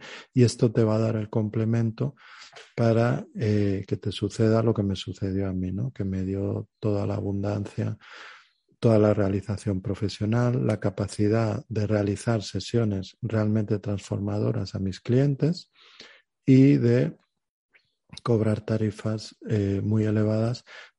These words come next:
porque el servicio que doy es totalmente transformacional. Entonces, eh, si yo lo he hecho, tú también lo vas a poder hacer y mi idea, mi intención, mi propósito es que todos los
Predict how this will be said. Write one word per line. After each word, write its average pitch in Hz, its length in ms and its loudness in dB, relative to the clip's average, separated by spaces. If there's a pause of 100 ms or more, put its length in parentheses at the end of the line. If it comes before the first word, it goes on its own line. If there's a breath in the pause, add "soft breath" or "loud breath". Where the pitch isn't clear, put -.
(140)
porque 123 360 4
el 104 120 2
servicio 107 720 -2
que 104 140 -2
doy 110 400 -2 (380 loud breath)
es 113 200 -2
totalmente 101 640 0
transformacional. 95 1040 -6 (480 loud breath)
Entonces, 110 800 2
eh, 101 500 2
si 104 220 -2
yo 113 160 4
lo 113 140 4
he 113 40 2
hecho, 107 240 -4
tú - 120 -16
también 104 300 0
lo 101 100 -2
vas 104 200 -4
a 98 80 -6
poder 107 300 -4
hacer 139 500 -2
y 113 140 0
mi 104 160 2
idea, 117 520 0
mi 110 140 0
intención, 107 600 -2
mi 98 100 -2
propósito 113 720 -4
es 107 100 -8
que 101 140 -6
todos 101 220 -4
los - 340 -8